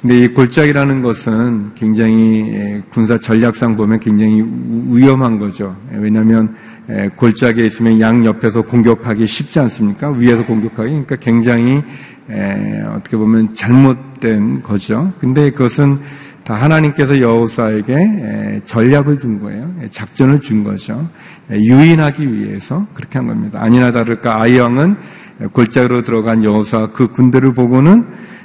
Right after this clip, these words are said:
에, 서둘러서, 아, 이게 너무 좋은 기회니까 서둘러서 자기의 군사들을 다 이끌고, 어, 이스라엘과 싸우러 일찍, 에, 일어나서 왔다 이렇게 되어져 있습니다. 에, 우리가, 에, 이 아이성의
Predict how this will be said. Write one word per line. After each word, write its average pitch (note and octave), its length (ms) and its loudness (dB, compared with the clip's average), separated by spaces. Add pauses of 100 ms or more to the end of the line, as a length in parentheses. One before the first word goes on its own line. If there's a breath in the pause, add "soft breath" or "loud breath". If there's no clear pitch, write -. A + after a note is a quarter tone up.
(140)
에, G#2+ 240 -6
서둘러서, F3 680 2 (500 loud breath)
아, A2+ 240 -12
이게 A#2+ 140 -4
너무 C3 300 2
좋은 C3 320 2
기회니까 A2+ 500 -2
서둘러서 E3+ 840 2 (240 loud breath)
자기의 A#2 380 -2
군사들을 A#2+ 580 -2
다 B2 260 0
이끌고, A2+ 540 0
어, C3+ 560 -4
이스라엘과 A#2+ 520 0
싸우러 C#3 500 0 (320 loud breath)
일찍, D3 640 2 (420 loud breath)
에, G2+ 120 -8
일어나서 G#2+ 840 -4
왔다 A2+ 540 -6
이렇게 G#2+ 280 -8
되어져 A2+ 380 0
있습니다. G2+ 520 -4 (1120 loud breath)
에, G#2+ 440 -6
우리가, B2 680 2
에, G#2+ 560 -8
이 A#2 160 -2
아이성의 A#2 920 2